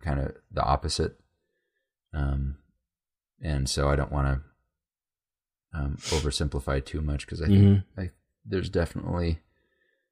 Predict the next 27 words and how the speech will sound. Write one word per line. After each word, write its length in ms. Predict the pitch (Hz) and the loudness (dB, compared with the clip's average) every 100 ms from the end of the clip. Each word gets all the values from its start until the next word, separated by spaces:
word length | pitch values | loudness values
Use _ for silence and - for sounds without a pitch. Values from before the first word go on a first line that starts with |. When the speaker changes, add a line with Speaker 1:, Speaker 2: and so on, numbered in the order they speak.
| _ - | _ -4
Speaker 1:
that 300 | 87 82 - | 4 4 4
as 140 | - 87 | -2 4
well, 300 | 98 104 - - | 8 8 4 -2
and 100 | 87 | 0
we 100 | 85 | 2
have 200 | 85 - | 2 2
to 460 | 90 85 82 76 - _ _ - | 2 4 4 0 -8 _ _ -6
en-, 360 | 90 82 82 - _ - | -2 0 0 -4 _ -12
encompass 420 | 87 - 82 82 - | -8 -2 0 0 2
that 260 | 85 80 | 2 2
in 120 | 87 82 | 0 2
our, 280 | 82 80 - _ _ _ _ _ _ _ _ _ _ _ _ - | 4 2 -2 _ _ _ _ _ _ _ _ _ _ _ _ -14
in, 360 | 85 - - - | -12 -10 -14 -8
in 80 | 80 | -4
kind 180 | 82 80 | 2 4
of 40 | 76 | 4
the 80 | |
view 360 | 73 80 82 78 | 4 4 6 4
to, 240 | - 73 - - | 0 -6 -6 -10
to 80 | 80 | -6
keep 280 | - 80 | -2 2
a, 240 | 85 78 67 _ _ _ _ _ _ _ _ _ - - - - - - - - - _ - | 6 4 2 _ _ _ _ _ _ _ _ _ -12 -8 -8 -8 -14 -14 -20 -20 -20 _ 2
I 60 | |
don't 80 | 92 | 4
know, 60 | 85 | 4
keep 200 | - - | 2 0
from 300 | 95 85 | 2 2